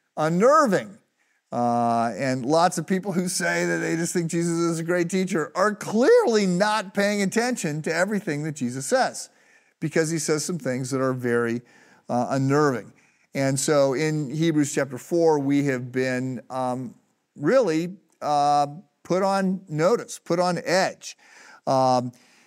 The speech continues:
some of this stuff has been very unpleasant to read. We've been told that we need to be careful, uh, concerned about our eternal state, that we need to be diligent to make sure that our relationship with God is strong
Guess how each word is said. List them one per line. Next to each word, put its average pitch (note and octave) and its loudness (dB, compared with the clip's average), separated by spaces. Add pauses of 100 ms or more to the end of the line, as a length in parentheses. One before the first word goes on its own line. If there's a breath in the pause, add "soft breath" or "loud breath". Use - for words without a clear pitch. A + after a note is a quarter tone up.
some E3+ 0
of F3 2
this E3+ 0
stuff E3 0
has D#3 -2
been C#3+ -4
very C3 -2
unpleasant B2+ -6
to D#3+ 0
read. E3+ 4
We've A#2+ -4
been A#2+ -4
told D3 0
that C3 -2
we C#3 -2
need C#3 0
to C3+ 0
be C3 0
careful, G#3+ 0
uh, C#3+ 2
concerned E3 -4
about D3+ 2
our D3+ 2
eternal D3+ -2
state, F#3+ 2
that D#3 -4
we D3+ 0
need C#3+ -2
to B2+ -2
be A#2 -4
diligent F3 2
to - -8
make E3+ -4
sure F3+ -2
that E3 -2
our D3+ 0
relationship D3+ -4
with D#3 -8
God C#3+ -2
is B2+ -8
strong D#3+ 0